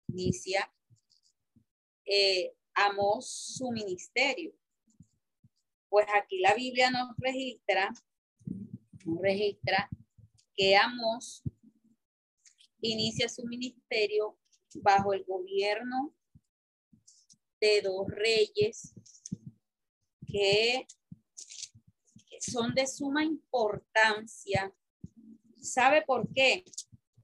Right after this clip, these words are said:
Porque los reyes se caracterizaban por hacer cosas buenas y muchos reyes,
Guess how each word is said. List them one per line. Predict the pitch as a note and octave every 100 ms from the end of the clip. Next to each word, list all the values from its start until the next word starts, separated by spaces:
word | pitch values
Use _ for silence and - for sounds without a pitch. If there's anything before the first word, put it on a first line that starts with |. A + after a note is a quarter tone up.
| _ _ _ _ _ -
Porque | G#3+ G#3+ A3+
los | A3 G#3+
reyes | A#3 B3+ D#4+ -
se | D#4
caracterizaban | - A#3+ A3 G#3+ A3+ G#3+ G#3+ - A#3 B3 C4 D4+ - _ _ _ _ _ _ _ _ - - _ -
por | B3+ A#3+ A3+ A3 - - - _ _ _ - - _ - _ _ _ -
hacer | A#3 C#4 D4 -
cosas | E4 E4 D#4+ D4+
buenas | E4 E4+ F#4 F#4+ F#4+ - - - - - _ _ _ _ _
y | A3+
muchos | A3+ D4+ F4+ G4
reyes, | F4+ E4 D#4+ D#4+ E4+ F4+ - -